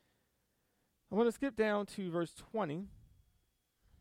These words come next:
It says, "When he was finished atoning for the holy place and the tent of meeting and the altar,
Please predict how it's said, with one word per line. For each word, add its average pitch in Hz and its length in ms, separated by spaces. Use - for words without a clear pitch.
It 143 120
says, 170 400
"When 214 280
he 254 120
was 254 220
finished 269 500
atoning 185 720
for - 160
the 151 140
holy 240 280
place 135 560
and 151 140
the 143 60
tent 254 280
of 214 140
meeting 139 500
and 139 120
the 151 120
altar, 139 560